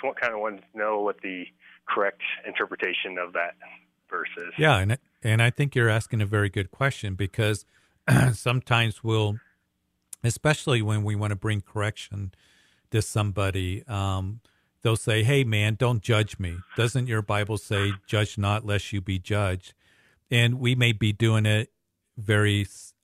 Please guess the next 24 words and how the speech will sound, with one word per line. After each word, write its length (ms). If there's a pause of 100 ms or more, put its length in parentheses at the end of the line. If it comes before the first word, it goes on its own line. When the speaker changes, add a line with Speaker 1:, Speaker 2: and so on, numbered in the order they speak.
(200)
Speaker 2:
uh, 160
with 220
sensitivity, 800
with 240
love 580 (540)
and 260
caring 520
that, 300
hey, 460 (300)
you 140
know, 120
what 200
you're 100
doing 320
is 140
sin, 360
what 140
you're 120
doing 260
is 180
wrong. 380
And 120
even 340
Christians 960